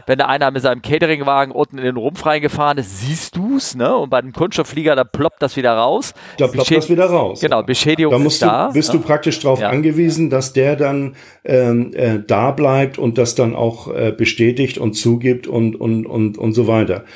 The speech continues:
Speaker 2: Aber auf dieser Schulung, die wir da hatten, ähm, wurde sehr schnell klar, dass wenn du mit dem, mit dem Förderband oder, oder mit dem Ladegerät in das Flugzeug reinfährst und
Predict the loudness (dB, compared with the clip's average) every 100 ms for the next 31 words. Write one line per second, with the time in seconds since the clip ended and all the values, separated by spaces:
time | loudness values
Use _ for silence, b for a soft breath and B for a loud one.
0 | B B B 0 2 0 0 2 2 2
1 | 2 2 2 2 0 2 2 0 -2 -4
2 | -6 -8 -8 -6 -4 0 -2 0 2 2
3 | 2 2 2 0 -2 0 2 0 0 0
4 | 2 0 -2 -8 B B B B 0 0
5 | -6 -8 0 2 2 2 2 2 0 -2
6 | -2 0 0 0 0 0 0 -4 0 2
7 | 4 2 2 2 2 0 -4 -6 -2 -2
8 | -2 -6 -6 -4 -4 -6 -6 -6 -6 -4
9 | 0 2 4 2 0 2 2 2 0 0
10 | 0 0 -2 -2 0 0 2 0 2 0
11 | -2 -2 -2 -2 -6 -4 -2 -2